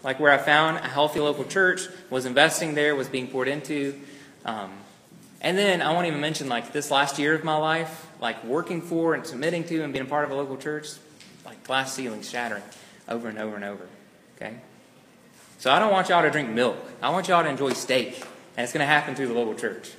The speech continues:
You need the local church. Like, submit for the long haul, invest.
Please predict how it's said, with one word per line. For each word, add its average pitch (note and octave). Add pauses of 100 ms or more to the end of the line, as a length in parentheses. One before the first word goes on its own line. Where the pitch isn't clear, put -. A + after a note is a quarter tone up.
(320)
You E3
need A3
the F#3+
local F3
church. C#3 (120)
Like, B2
submit D3+
for E3+
the C3+
long C#3
haul, C#3+
invest. B2+